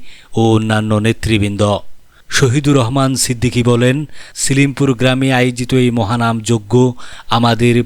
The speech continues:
পৌরসভার আওতাধীন, তাই আমি প্রশাসনিকভাবে সবাইকে অবগত করেছি। এমন ধর্মীয় ও আধ্যাত্মিক অনুষ্ঠানের সফলতা সবার সহযোগিতার উপর নির্ভর করে।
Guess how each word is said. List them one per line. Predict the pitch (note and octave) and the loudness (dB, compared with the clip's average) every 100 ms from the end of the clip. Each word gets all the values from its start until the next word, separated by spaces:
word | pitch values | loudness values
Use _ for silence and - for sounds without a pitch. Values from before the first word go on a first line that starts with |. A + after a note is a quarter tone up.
| - | 2
পৌরসভার | B2 B2 A#2 - A2+ A2 | 4 4 4 0 0 2
আওতাধীন, | G#2+ G2 G#2+ A2 A2 E2 - - - - | 0 0 0 0 -2 -4 -10 -12 -8 -2
তাই | A2+ A#2+ - | 0 0 -4
আমি | A#2+ B2 C#3 C#3 | -2 0 0 0
প্রশাসনিকভাবে | - C3 - A#2+ A#2+ A#2 G#2 A2 A#2+ C3 C3 - - - | 0 0 0 -2 -2 -2 0 2 4 2 0 -8 -12 -2
সবাইকে | - A#2+ A2+ - A#2 | 0 2 0 0 0
অবগত | A2 G#2+ G#2 - | 2 2 0 -2
করেছি। | G#2+ G#2 G#2 - G#2+ G2+ - - - _ - | -2 0 0 0 0 0 -4 -10 -12 _ -4
এমন | B2 C3 D#3 D#3+ | 0 0 0 -2
ধর্মীয় | A#2+ A2+ C3+ D3 D3 | 0 -2 0 0 2
ও | C#3 B2+ | 4 4
আধ্যাত্মিক | C3 A#2 - A#2+ - C3 B2+ | 2 0 -2 -2 -2 0 2
অনুষ্ঠানের | B2 - C3+ B2+ A#2+ | 2 2 0 2 2
সফলতা | - B2 A#2+ A#2 A2+ A#2+ B2+ C3+ - - | 0 0 0 0 0 0 0 -4 -14 -8
সবার | - A#2+ A#2 A#2 | -2 0 0 0
সহযোগিতার | G2+ C3+ A#2+ B2 A2+ A2+ A2 | 0 -2 -2 -2 -2 0 0
উপর | G#2 A2+ G#2+ | 0 0 0
নির্ভর | G#2 G#2+ G2+ G#2 | 0 -2 0 0
করে। | G2+ A2 G2+ F#2+ | 0 0 0 -2